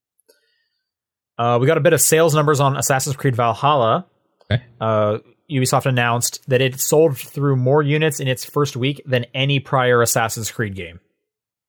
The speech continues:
Speaker 2: Holy shit. Okay.
Speaker 1: So if you thought Assassin's Creed was going anywhere, it is not.
Speaker 2: Sure.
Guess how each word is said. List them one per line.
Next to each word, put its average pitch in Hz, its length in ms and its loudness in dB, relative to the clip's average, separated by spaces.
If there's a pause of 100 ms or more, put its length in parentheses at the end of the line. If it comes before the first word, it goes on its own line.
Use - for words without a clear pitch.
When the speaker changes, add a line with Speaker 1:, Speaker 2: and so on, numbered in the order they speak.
Speaker 2:
Holy 113 320 2
shit. - 380 -2 (160)
Okay. 101 340 0 (540)
Speaker 1:
So - 180 -2
if 104 100 -6
you 123 80 -2
thought 131 160 2
Assassin's 123 400 -2
Creed 127 240 -2
was 110 120 -8
going 123 260 2
anywhere, 127 500 2 (300)
it 117 120 -2
is 107 200 -2
not. 120 340 -2 (840)
Speaker 2:
Sure. 101 260 -2